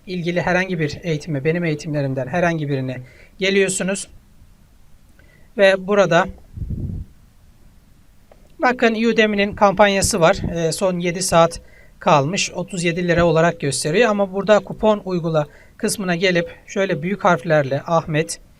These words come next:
bir rakam olarak yazıp sonuna da kan eklediğiniz zaman uygula dediğinizde bu kupon kodu uygulanacak ve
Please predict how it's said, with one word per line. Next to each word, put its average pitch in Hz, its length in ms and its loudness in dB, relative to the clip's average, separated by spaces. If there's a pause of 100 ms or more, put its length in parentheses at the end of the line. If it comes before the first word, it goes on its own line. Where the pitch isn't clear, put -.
(360)
bir 190 400 0 (200)
rakam 175 300 0
olarak 135 380 0
yazıp 143 300 -4
sonuna 165 340 -2
da 143 120 0
kan 175 260 2 (120)
eklediğiniz 147 580 -6
zaman 139 340 -2 (360)
uygula 214 400 0
dediğinizde 190 640 -2
bu 220 200 -6
kupon 220 340 0
kodu 147 380 -4
uygulanacak 190 720 0
ve 180 180 0